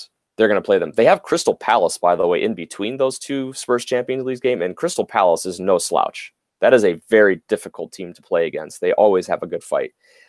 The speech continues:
And then you've got United. Hi, Andrew, your favorite team. We need them to do something. Um,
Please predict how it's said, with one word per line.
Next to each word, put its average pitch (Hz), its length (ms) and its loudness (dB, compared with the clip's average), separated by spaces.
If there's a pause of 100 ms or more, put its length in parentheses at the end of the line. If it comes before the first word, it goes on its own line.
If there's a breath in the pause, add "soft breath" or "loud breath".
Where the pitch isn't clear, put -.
(320 soft breath)
And 139 120 4
then 185 120 6
you've 180 120 0
got 143 220 4
United. 113 380 2
Hi, 160 180 2
Andrew, 131 380 2
your 117 140 -6
favorite 127 280 2
team. 110 260 -8 (300)
We 113 140 -4
need 123 160 0
them 113 100 2
to 107 100 -10
do 107 120 -6
something. 95 380 -4 (680 soft breath)
Um, 110 480 2